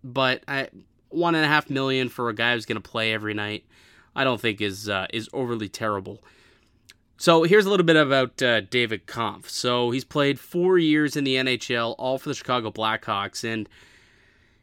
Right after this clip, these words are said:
if you're expecting him to give the Maple Leafs some, uh, secondary offense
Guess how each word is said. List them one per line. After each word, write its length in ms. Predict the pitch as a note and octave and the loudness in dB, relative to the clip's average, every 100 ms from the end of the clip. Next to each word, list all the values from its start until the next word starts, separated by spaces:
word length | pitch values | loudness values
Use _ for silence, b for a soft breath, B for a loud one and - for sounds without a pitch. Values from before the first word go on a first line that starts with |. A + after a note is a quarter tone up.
| - | -6
if 140 | - | 0
you're 140 | G#3 C4+ | 2 4
expecting 680 | - - G3 - F3+ F3 | 2 4 4 6 6 6
him 320 | D#3 D3+ D#3+ D3+ | 4 4 4 4
to 600 | - C#3 C3 B2+ B2 A#2 _ _ _ _ - | 0 0 0 0 -2 -8 _ _ _ _ 2
give 240 | D#3 D3 | 4 4
the 80 | C#3+ | 2
Maple 320 | C3+ C3+ B2+ | 4 2 2
Leafs 260 | B2 A#2+ - | 0 -2 -2
some, 420 | - A#2+ A2+ G#2+ | -2 0 -2 -2
uh, 220 | G#2 G2+ | -2 -4
secondary 680 | G2+ - C#3+ - C#3 C3+ A#2+ | -4 -4 -4 -2 0 2 4
offense 720 | A#2 C3 - F3 F#3 - - | 4 2 2 -2 0 -4 -6